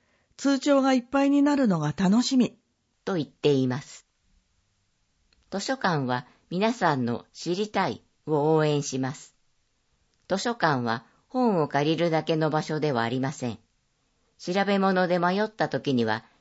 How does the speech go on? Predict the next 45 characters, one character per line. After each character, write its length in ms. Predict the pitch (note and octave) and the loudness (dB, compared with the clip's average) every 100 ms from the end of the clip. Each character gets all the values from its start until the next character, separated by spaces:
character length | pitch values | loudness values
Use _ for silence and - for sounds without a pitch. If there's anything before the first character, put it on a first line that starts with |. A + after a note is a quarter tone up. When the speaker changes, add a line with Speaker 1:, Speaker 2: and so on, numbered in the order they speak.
| - | -12
Speaker 2:
司 160 | G#3 | -6
書 180 | A3+ F3 | 0 0
に 100 | C3 | 0
相 280 | - D3 D3 | -2 -2 0
談 240 | C#3 C3+ | 0 -2
で 120 | C3 | -4
き、 220 | C3 F#2 - _ _ _ _ | -6 -10 -14 _ _ _ _
思 280 | F3 G3+ A#3 | -2 2 4
い 80 | |
が 160 | A#3+ A#3+ | 4 2
け 120 | A#3+ | 0
な 160 | A3 G#3 | 0 -2
い 60 | |
本 300 | D3+ D3+ D3 | -2 -4 -2
や 200 | A2+ A2 - _ | -2 -4 -8 _
資 200 | - A#3+ | -14 -8
料 260 | A#3+ A3 F3+ | -2 0 0
と 120 | C#3+ | 0
の 160 | B2 A#2+ | 0 0
出 160 | B2+ | 0
会 160 | D3 D3 | 2 2
い 40 | C#3+ | 0
も 140 | C3+ | 0
あ 60 | C3 | 0
り 160 | A#2+ | -2
ま 140 | A#2 D3+ | -6 -10
す。 180 | - _ _ _ _ _ _ _ _ _ _ | -16 _ _ _ _ _ _ _ _ _ _
勉 240 | F3+ G3+ F#3+ | -2 0 0
強 280 | F#3 F3+ | 2 4
や 100 | E3+ | 2
仕 180 | - - | 0 -2
事、 460 | D3 D3+ C#3+ C3+ - _ _ | -4 -2 -2 -4 -6 _ _
趣 240 | - F3+ F3 | -12 -4 -2
味、 240 | B2 - _ _ _ | -2 -6 _ _ _
暮 160 | F#3 | -4
ら 60 | A#3 | -2
し 160 | A#3 A#3+ | 0 2
に 160 | A3+ | 2
役 240 | G#3+ G#3+ G#3 | 0 -2 -4
立 300 | G#3 G#3 B2 | -4 -4 -2
つ 0 | |
情 240 | C#3+ D3+ | 0 0
報 240 | D3+ D3 | -2 -2
な 140 | C3+ B2+ | -2 -4
ど、 180 | F2+ | -6